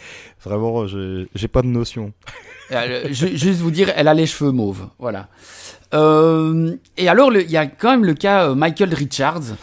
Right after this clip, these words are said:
Speaker 2: donc, qui
Speaker 1: Le plus
Speaker 2: interprète
Speaker 1: compliqué, hein.
Speaker 2: Kramer. C'est compliqué.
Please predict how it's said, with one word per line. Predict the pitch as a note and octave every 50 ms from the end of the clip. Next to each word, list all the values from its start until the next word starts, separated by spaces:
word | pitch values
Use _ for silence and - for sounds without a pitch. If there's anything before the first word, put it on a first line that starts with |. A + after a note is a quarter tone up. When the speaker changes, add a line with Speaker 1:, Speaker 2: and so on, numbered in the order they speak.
| - - - - _
Speaker 2:
donc, | B2+ A#2+ -
qui | - D3+
Speaker 1:
Le | D3
plus | C#3+ C3+
Speaker 2:
interprète | C3 - G3+ - - G#3 G3+
Speaker 1:
compliqué, | - - - -
hein. | D3 C3+
Speaker 2:
Kramer. | A#2+ A#2 A#2 C3 C#3 - - - _ _ - - - - - _
C'est | - - D#3 D#3+
compliqué. | - A#3+ A3 F#3 F#3+ D#3+ - D#3 D3 C#3 D3 E3 G3 -